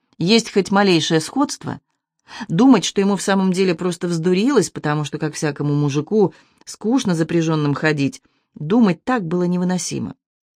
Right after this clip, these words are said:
Правда, о том, что Марина видит его таким, переживать, может, и не стоило. Иван вдруг вспомнил, как Таня однажды сказала ему: «Да ведь давно известно, даже если ты излагаешь какую-то свою мысль,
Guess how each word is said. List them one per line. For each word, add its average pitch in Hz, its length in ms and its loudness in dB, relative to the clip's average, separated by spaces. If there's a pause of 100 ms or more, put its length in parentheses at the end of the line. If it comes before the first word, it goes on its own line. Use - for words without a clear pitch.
(560)
Правда, 160 520 4
о - 160 0
том, 165 180 -2
что 156 160 -4
Марина 160 380 0
видит 180 300 -2
его 151 200 0
таким, 143 480 -2 (440)
переживать, 139 760 -2
может, 147 320 -4
и 165 60 -2
не 165 100 -2
стоило. 156 520 -2 (720)
Иван 175 320 4
вдруг 160 240 0
вспомнил, 196 580 2 (220)
как - 240 -2
Таня 196 340 2
однажды 165 380 -2
сказала 165 480 -2
ему: 139 340 0 (600)
«Да 147 120 0
ведь 165 200 0
давно 156 340 2
известно, 151 600 0 (280)
даже 185 300 0
если 196 280 0
ты 190 180 2
излагаешь 180 520 0
какую-то 170 460 -2
свою 160 300 2
мысль, 170 400 0